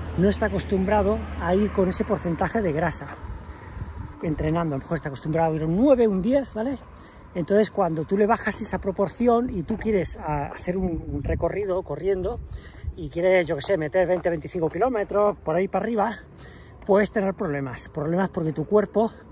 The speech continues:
tiene poca grasa y no tiene, digamos, se le acaba la energía y no tiene grasa tampoco, <laughs> no tiene mucha grasa para quitar. Porque claro, si estás muy bajo de grasa, el cuerpo ya es como diciendo, "Vale, vale, yo voy a bajar el rendimiento, no voy a estar aquí quitándome grasa hasta el tres por ciento de grasa",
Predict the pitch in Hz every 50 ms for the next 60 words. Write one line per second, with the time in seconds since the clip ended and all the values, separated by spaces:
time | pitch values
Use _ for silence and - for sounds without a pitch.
0 | - - - - - - - - - - 220 220 208 - 214 185 208 202 196 214
1 | 220 196 - - 220 226 233 202 - - - - - 160 156 170 180 196 185 -
2 | 208 202 202 190 185 180 180 190 202 160 - - 180 156 147 147 185 170 170 156
3 | 160 147 147 139 - - 202 185 208 220 - - - - - - - - - -
4 | - - - 190 165 165 160 160 156 160 - 165 175 - 185 170 175 170 175 -
5 | - - 196 185 170 180 - 339 320 - - - - 139 156 175 170 - 180 180
6 | 185 185 190 - - 175 175 190 175 160 180 180 - 175 - 190 240 262 - -
7 | - - - - - - - 156 151 165 196 180 - 160 147 - 190 190 190 196
8 | 190 196 196 - - 190 180 185 185 202 196 - - 208 220 226 - - - -
9 | - - - - - - - 190 170 - - 185 180 175 - - 214 240 233 -
10 | - 196 160 139 156 190 196 190 214 208 - - 233 208 202 190 180 - - 175
11 | 170 156 156 143 147 151 180 190 165 156 156 175 175 151 127 147 147 143 156 160
12 | 160 - - 180 180 185 190 196 175 156 151 151 170 175 165 180 151 143 160 165
13 | 165 165 147 - 165 156 160 156 - 175 165 170 165 175 165 156 165 147 156 160
14 | 165 165 151 - 180 165 - 165 156 - - 175 170 - 170 160 - - 165 156
15 | - - 160 143 139 123 156 226 - - - -